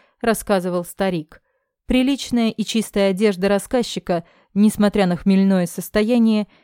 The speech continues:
делали слушателей весьма внимательными. Навострив уши, позволив Уго взять на себя заботы об ужине и комнате, я повернулся в сторону старика. Заметив новое лицо в кругу, мужик приосанился,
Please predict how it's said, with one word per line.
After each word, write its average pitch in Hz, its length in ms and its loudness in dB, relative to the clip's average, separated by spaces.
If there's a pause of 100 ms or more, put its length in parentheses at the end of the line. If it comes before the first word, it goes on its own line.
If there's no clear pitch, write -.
(140)
делали 262 400 2
слушателей 220 800 -4
весьма 202 440 -2
внимательными. 175 880 -2 (380)
Навострив 185 600 0
уши, 190 400 -8 (340)
позволив 240 540 -2
Уго 196 300 -2
взять 185 380 0
на 190 80 -2
себя 185 440 -4
заботы 175 460 -2
об 175 160 -2
ужине 175 360 -4
и 214 140 -6
комнате, 185 680 -2 (400)
я 254 160 0
повернулся 233 640 -2
в - 40 -10
сторону 190 400 -2
старика. 196 640 -6 (420)
Заметив 180 540 -2
новое 190 300 0
лицо 180 340 -4
в - 80 -12
кругу, 214 460 -2 (260)
мужик 196 360 0
приосанился, 180 920 -2